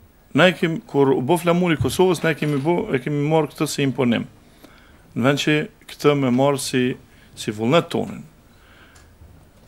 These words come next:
Nëse ka pas edhe luftë politike, po mendoj se flamuri i Kosovës, ky që është bë,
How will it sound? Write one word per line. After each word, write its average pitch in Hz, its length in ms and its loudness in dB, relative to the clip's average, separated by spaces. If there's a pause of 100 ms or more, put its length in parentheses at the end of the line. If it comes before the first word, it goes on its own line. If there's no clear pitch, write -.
(840)
Nëse 120 320 2
ka 131 160 2
pas 175 240 6
edhe 165 160 4
luftë 160 220 0
politike, 151 520 0
po 139 120 -4
mendoj 147 320 2
se 127 220 0
flamuri 143 400 -2
i 120 60 -6
Kosovës, 156 540 0
ky 160 160 -2
që 117 140 -4
është 110 160 -12
bë, 151 120 6